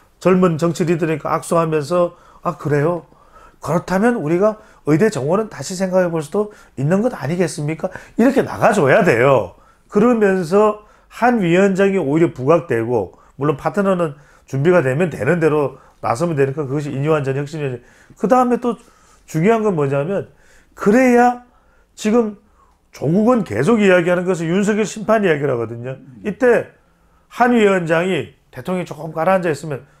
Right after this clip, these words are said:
Speaker 1: 한 위원장이 더 강하게 "범죄자 심판으로 가겠습니다. 국민 여러분, 유권자 여러분, 범죄자를 심판해 주십시오." 얼마든지 가능한 일이거든요.
Speaker 2: 예.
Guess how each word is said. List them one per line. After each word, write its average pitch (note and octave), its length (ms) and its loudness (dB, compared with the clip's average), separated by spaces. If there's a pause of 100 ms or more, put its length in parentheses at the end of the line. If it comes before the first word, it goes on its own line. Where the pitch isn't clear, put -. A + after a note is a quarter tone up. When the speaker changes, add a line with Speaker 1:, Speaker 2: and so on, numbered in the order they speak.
(260)
Speaker 1:
한 G#3 200 -2
위원장이 F#3 460 0
더 G3 220 2
강하게 F3 560 2 (640)
"범죄자 F3+ 480 2
심판으로 A3 460 0
가겠습니다. G3 400 -2 (260)
국민 G3+ 300 -2
여러분, G3+ 340 2
유권자 F#3+ 360 0
여러분, F#3 340 -2 (500)
범죄자를 G3 560 2
심판해 G3 420 -2
주십시오." D#3 240 -10 (280)
얼마든지 D4+ 480 -4
가능한 F3+ 420 -4
일이거든요. A#2 560 -10
Speaker 2:
예. A2 60 -18